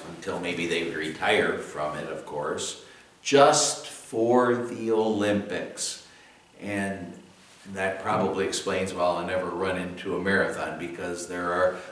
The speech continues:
other things that are also a focus for me in my life as a, as a pastor and, well, just in my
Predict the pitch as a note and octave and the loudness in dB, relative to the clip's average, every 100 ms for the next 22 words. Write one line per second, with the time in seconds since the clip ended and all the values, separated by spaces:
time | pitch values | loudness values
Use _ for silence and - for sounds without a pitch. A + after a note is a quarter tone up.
0 | - G2+ G2+ G2+ F2+ F2 E2+ E2 F2 E2+ | -8 0 2 4 0 -2 -4 -4 -6 -6
1 | E2 E2+ E2+ E2+ F2 - G2 E2+ E2+ F2 | -6 -4 -2 0 0 -2 -2 -2 -2 -2
2 | - F#2+ F2 - F2 - - G2 F#2+ G#2+ | 0 2 2 0 -4 -4 -4 -4 -4 -4
3 | - - - - F#2+ F#2 F2+ F#2+ - F#2 | -6 -8 -14 -12 -8 -8 -8 -12 -12 -8
4 | - F#2 G2+ G2 F#2+ - - E2 F2 F2 | -6 -4 0 0 0 -4 -10 -12 -12 -12
5 | F#2 - - - F2 F2 G2 G2+ F#2+ F2 | -14 -18 -20 -16 -12 -10 -10 -10 -4 -4
6 | - - - G2+ G2 F#2+ - - - - | -2 -4 -4 -2 -2 -4 -10 -20 -20 -12
7 | F#2+ F2 E2+ E2+ E2+ - - - - _ | -8 -8 -8 -12 -14 -18 -20 -20 -20 _
8 | _ _ _ F#2 - E2 - E2 - F2 | _ _ _ -12 -10 -10 -12 -12 -12 -12
9 | E2+ | -10